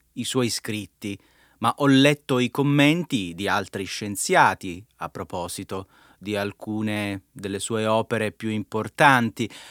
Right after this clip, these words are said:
come ad esempio la teoria dei giochi.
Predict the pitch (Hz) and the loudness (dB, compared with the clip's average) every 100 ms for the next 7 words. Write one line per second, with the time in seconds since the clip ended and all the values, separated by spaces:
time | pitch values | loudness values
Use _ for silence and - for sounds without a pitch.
0 | - _ 120 139 143 165 - 208 220 - | -20 _ 0 2 4 2 2 2 0 0
1 | 196 - 127 120 - 143 143 170 180 160 | -2 0 -2 -2 0 2 2 2 0 2
2 | 131 107 101 87 - 90 | 0 0 -4 -6 -8 -12